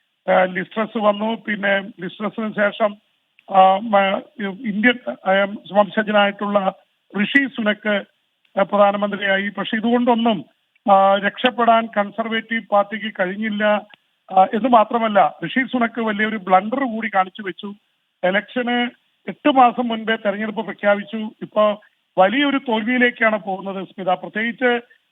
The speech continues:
നൂറ്റിമുപ്പത്തൊന്ന് സീറ്റാണ് അവർക്ക് പ്രൊജക്ട് ചെയ്യപ്പെട്ടിരിക്കുന്നത്. ഭൂരിപക്ഷത്തിന് മുന്നൂറ്റി ഇരുപത്തിയാറ് സീറ്റാണ് വേണ്ടത്, അറുന്നൂറ്റി അൻപത് അംഗ പാർലമെന്റിൽ.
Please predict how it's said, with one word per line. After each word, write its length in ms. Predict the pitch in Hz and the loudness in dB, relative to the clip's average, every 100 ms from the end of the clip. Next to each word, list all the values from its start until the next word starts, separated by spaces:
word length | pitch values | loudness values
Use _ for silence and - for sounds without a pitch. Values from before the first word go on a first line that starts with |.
| _ | _
നൂറ്റിമുപ്പത്തൊന്ന് 920 | 226 254 - 302 262 262 269 269 262 254 | -6 -6 -2 0 2 2 2 2 0 -2
സീറ്റാണ് 600 | 240 208 214 - 220 196 | -6 -6 -6 0 2 2
അവർക്ക് 400 | 196 185 190 214 | -2 -4 -8 -10
പ്രൊജക്ട് 380 | 208 190 185 - | -10 -8 -10 -6
ചെയ്യപ്പെട്ടിരിക്കുന്നത്. 800 | 202 175 175 180 165 156 131 - _ - _ _ | -8 -8 -12 -12 -10 -8 -8 -12 _ -20 _ _
ഭൂരിപക്ഷത്തിന് 680 | 196 254 269 262 254 262 262 | 0 2 2 2 0 -2 -2
മുന്നൂറ്റി 720 | 247 220 247 247 262 254 269 _ | -4 -2 -4 -2 -2 -2 -4 _
ഇരുപത്തിയാറ് 600 | 208 208 247 247 254 247 240 | -8 -2 -2 0 2 2 2
സീറ്റാണ് 500 | - 208 - 220 202 | -4 -8 -4 -2 0
വേണ്ടത്, 400 | 185 175 175 196 202 _ _ _ - | -4 -4 -8 -10 -14 _ _ _ 0
അറുന്നൂറ്റി 340 | 196 226 233 | 0 0 -2
അൻപത് 280 | 220 220 226 | -2 0 2
അംഗ 320 | 208 202 220 | 2 0 -4
പാർലമെന്റിൽ. 680 | 220 190 185 185 190 156 123 | -2 0 -2 -4 -6 -6 -10